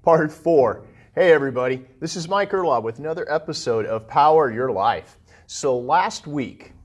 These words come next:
gotta share something with you. Last week, I decided that I would change up my jogging routine. Um, actually, my jogging route. Not so much my routine, but my route.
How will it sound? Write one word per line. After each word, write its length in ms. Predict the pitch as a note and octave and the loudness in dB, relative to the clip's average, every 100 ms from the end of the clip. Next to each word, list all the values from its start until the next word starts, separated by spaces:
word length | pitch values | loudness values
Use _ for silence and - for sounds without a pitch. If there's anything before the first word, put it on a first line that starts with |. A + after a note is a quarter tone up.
| - | -10
gotta 200 | B2+ B2+ | -6 -6
share 220 | B2+ A#2 | -4 -4
something 380 | A2+ A2 - G2+ | -4 -10 -10 -12
with 180 | F2 - | -12 -10
you. 80 | |
Last 480 | F#2+ A#2 C#3+ F#3+ - | -6 0 0 0 -4
week, 420 | F3 D3 G2 - - - - _ | -4 -4 -4 -14 -20 -20 -20 _
I 140 | - E3 | 0 0
decided 540 | E3 - D3+ A2+ G#2 | 0 2 2 2 0
that 100 | G2+ | -2
I 140 | G#2+ A#2 | -2 -2
would 120 | A2 | -4
change 320 | - C3 C3 | -6 -6 -2
up 120 | C3 | -4
my 160 | A#2 A2+ | -4 -8
jogging 460 | A2 G#2+ A2+ G2+ | -2 0 0 -6
routine. 460 | F2 E2+ - C2+ B1 _ | -14 -14 -16 -18 -20 _
Um, 500 | F2+ F#2+ F#2+ F#2+ F#2 G2+ | -6 -4 -2 -4 -6 -2
actually, 300 | C3+ - C#3+ | 0 0 -2
my 120 | A#2+ | -2
jogging 380 | A2+ G#2+ G#2+ F#2+ | 0 0 0 -6
route. 360 | F2 D2+ - - | -6 -6 -6 -10
Not 160 | F2+ | -12
so 120 | - A#2+ | -10 -8
much 200 | A2 A2+ | -8 -6
my 80 | |
routine, 500 | G2+ G2 G2 G#2 G2 | -6 -6 -8 -10 -10
but 140 | F#2+ D#2+ | -10 -8
my 100 | F#2 | -6
route. 340 | F2+ D2 - | -6 -6 -8